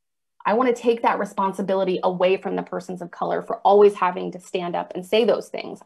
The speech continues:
I want to be, uh, responsible for educating other individuals as well and making sure that they know what's acceptable and what's not.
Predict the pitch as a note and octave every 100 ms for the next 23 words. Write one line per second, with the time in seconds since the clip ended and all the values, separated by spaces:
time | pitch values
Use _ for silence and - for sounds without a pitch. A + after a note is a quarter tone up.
0 | - F3 G3 G#3 - G#3 F3+ F3 F3+ -
1 | _ _ _ _ _ F#3+ F#3 E3+ G3+ -
2 | F#3+ F#3+ G3+ F#3+ G3 - G3 G#3 G#3+ G#3
3 | G3+ F#3 D#3+ D#3+ G#3 _ _ - F#3+ G3+
4 | G3 F#3+ F3+ F3 F3 E3+ - F3 - E3
5 | - G3 D#4+ - - G3+ - _ _ -
6 | G3+ F#3+ G3+ G3 G3 F#3 F3+ F3+ F3+ F3+
7 | F3+ F#3 G#3+ - F3+ E3+ F3+ F3 E3+ F3+
8 | F3+ E3+ - - - G#3 A#3 -